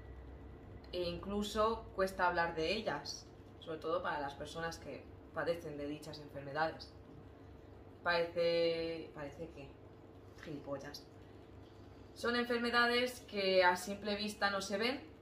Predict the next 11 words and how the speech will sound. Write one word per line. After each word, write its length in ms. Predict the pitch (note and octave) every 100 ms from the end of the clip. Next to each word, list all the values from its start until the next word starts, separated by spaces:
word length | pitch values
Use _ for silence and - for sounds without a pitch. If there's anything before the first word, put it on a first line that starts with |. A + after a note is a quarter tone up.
| - - - - - - - - - - - - - - - -
y 160 | G3 G3+
a 60 | F#3+
lo 80 |
mejor 300 | F#3+ F#3+ F#3
las 120 | F#3+ F#3+
personas 460 | G3 G3 G3 G3+
intentan 460 | G3 F3+ F#3+ F#3 E3+
que 80 | F3
no 80 | E3+
se 160 | F3
vean 300 | F3 F3+ G3+